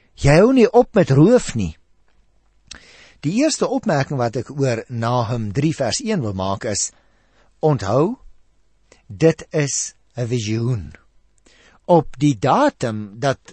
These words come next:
Nahum dit gesê het, is die stad nog nie verwoes nie. En daarom gebruik hy baie plastiese beelde. Hy gebruik beeldryke taal om die lot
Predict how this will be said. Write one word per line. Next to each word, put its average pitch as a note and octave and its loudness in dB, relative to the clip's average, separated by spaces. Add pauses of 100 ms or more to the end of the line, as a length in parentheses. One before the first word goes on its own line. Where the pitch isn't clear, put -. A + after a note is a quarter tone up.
(100)
Nahum D#3 0
dit C#3 0
gesê D3+ 2
het, A2+ -2
is G3 4
die E3+ 0
stad - 0
nog E3+ 2
nie F3+ 0
verwoes F3+ 0
nie. E2+ -12 (840)
En E3+ 6
daarom A#3 4
gebruik D3 -2
hy F3+ 0
baie F3 0
plastiese F3 -2
beelde. C3+ -2 (460)
Hy C#3+ -2
gebruik D#3+ 0
beeldryke E3 4
taal C3 2 (720)
om E3 6
die C3+ 6
lot G3+ 4